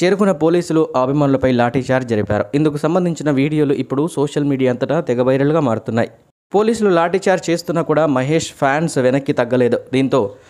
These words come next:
మహేష్ ఫ్యాన్స్ తాకిడికి పోలీసులు సైతం చేతులెత్తేశారు. భారీ సంఖ్యలో అభిమానులు సినిమా చూసేందుకు థియేటర్కి తరలి రావడంతో ఈ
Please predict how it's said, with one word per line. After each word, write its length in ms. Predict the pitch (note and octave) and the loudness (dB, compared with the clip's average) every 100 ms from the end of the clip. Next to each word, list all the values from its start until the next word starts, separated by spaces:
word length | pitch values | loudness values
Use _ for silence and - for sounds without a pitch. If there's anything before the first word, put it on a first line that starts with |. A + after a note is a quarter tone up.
| - - | -20 -4
మహేష్ 260 | C3 D3+ D3+ | 0 0 -2
ఫ్యాన్స్ 260 | D3+ C#3+ C#3 C3+ | -2 -2 -2 -2
తాకిడికి 420 | C3 C#3+ C#3 C#3 C#3+ | -2 -2 -2 -2 0
పోలీసులు 360 | C#3 C#3+ C#3+ C3+ | 0 0 0 -4
సైతం 240 | C3 B2 E3+ D3 | -4 -4 -2 -2
చేతులెత్తేశారు. 680 | B2 A2+ A2 A2+ A#2+ A2 - - _ _ - A2 | -2 -4 -4 -4 -2 -2 -4 -20 _ _ -10 -4
భారీ 200 | C3 D#3 D3+ | -2 0 -2
సంఖ్యలో 300 | C#3+ C#3 C#3 C#3 | 0 2 2 0
అభిమానులు 400 | B2+ C3+ C3 C#3 D#3+ | 0 0 2 0 0
సినిమా 220 | D3+ D#3 D3 | 0 0 -2
చూసేందుకు 460 | C#3+ D3 C3+ C3 F3+ F3+ | -4 -4 -4 -2 -2 0
థియేటర్కి 380 | C3+ C#3+ C3+ B2 | 0 0 -4 0
తరలి 200 | B2+ C3+ B2 | 0 2 2
రావడంతో 340 | B2 B2+ D#3 D3 | 0 0 2 0
ఈ 20 | C#3 | 2